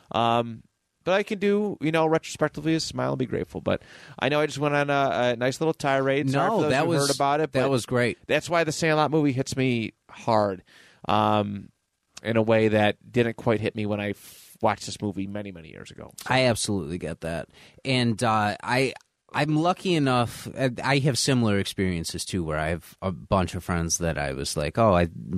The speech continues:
Speaker 2: really think we're gonna be, you know, hanging out for the rest of our lives." And
Speaker 1: So
Speaker 2: then
Speaker 1: weird.
Speaker 2: I, and then, you know, you don't get to see, you see the, a different side of them, or you just drift apart, or, you know,
Speaker 1: Yeah,
Speaker 2: tho-,
Speaker 1: you go
Speaker 2: those
Speaker 1: through some
Speaker 2: things
Speaker 1: kinda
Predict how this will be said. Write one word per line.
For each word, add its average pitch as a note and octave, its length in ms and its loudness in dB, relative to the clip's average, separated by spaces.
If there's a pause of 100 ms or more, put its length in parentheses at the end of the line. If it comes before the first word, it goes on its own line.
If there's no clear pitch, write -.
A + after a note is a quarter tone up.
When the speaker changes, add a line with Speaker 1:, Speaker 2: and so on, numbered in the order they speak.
Speaker 2:
really E2+ 280 0
think F2+ 280 0
we're G2 80 4
gonna F#2+ 180 2
be, F#2 400 0 (580)
you A#2 120 2
know, D#2+ 340 -6
hanging F#2+ 460 -2
out F2 180 2
for - 120 -2
the F2+ 80 2
rest F2 260 0
of F2+ 80 -2
our F2+ 100 2
lives." F#2 420 2
And E2+ 120 -2
Speaker 1:
So F2 40 2
Speaker 2:
then E2+ 200 0 (160)
Speaker 1:
weird. D3+ 440 -10
Speaker 2:
I, C3+ 280 -2
and B2+ 200 2
then, A#2+ 240 2
you A#2+ 120 0
know, F#2+ 160 0
you F#2 160 -6
don't G#2+ 240 0
get G#2+ 180 -4
to F#2+ 100 -6
see, F2 600 -4
you G2 400 -2
see A2+ 320 2
the, F#2+ 180 0 (120)
a A2+ 120 2
different G#2 360 -2
side B2 320 2
of A#2+ 80 0
them, A#2 480 2
or F#2+ 220 0 (100)
you G2 120 -4
just F2 220 -8
drift - 240 -8
apart, A#2 600 2
or, F#2 260 2
you F#2 160 0
know, E2 200 0 (100)
Speaker 1:
Yeah, D3 340 -2
Speaker 2:
tho-, C#3+ 240 4
Speaker 1:
you B2+ 80 -4
go C3 80 -2
Speaker 2:
those D#3 160 4
Speaker 1:
through D3+ 160 2
some C#3 120 6
Speaker 2:
things - 40 -8
Speaker 1:
kinda C3+ 240 0